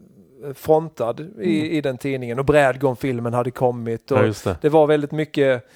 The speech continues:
Speaker 1: medial uppmärksamhet på Stockholm.
Speaker 2: Mm.
Speaker 1: Eh, tack vare att det producerades i Stockholm. Det är ju
Speaker 2: Mm.
Speaker 1: inte konstigare än så egentligen. Alla de här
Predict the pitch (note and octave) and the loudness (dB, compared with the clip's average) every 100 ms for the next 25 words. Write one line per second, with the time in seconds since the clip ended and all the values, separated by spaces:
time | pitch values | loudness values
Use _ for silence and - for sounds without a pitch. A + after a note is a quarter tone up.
0 | _ - D3 C#3+ D3 D3 B2+ C#3+ D#3 - | _ -2 0 2 4 4 2 0 -6 -2
1 | B2+ - A#2+ A#2+ A#2 - - F#3 - C3 | -4 -4 -6 -6 -6 -6 -4 -4 -4 -4
2 | A#2+ B2+ - - D3 C#3+ C3 F3+ - - | -4 -12 -12 -2 0 0 -2 -10 -6 -2
3 | F#3 - F3 D#3 E3 E3+ E3 E3+ A#2+ A#2+ | 0 0 0 0 -2 -4 -4 -4 -4 -6
4 | G#3+ - C#3+ - A#2 C3 C#3 B2 B2 D#3 | -8 -6 -6 -8 -6 -2 0 0 -2 -6
5 | E3 - E3 E3+ - B2+ C3+ - B2+ A2 | -6 -2 0 0 0 0 0 -2 -2 0
6 | D#3+ C#3+ C3 C3+ C3 C3 D#3 D3+ | -2 -2 -4 -2 0 0 2 0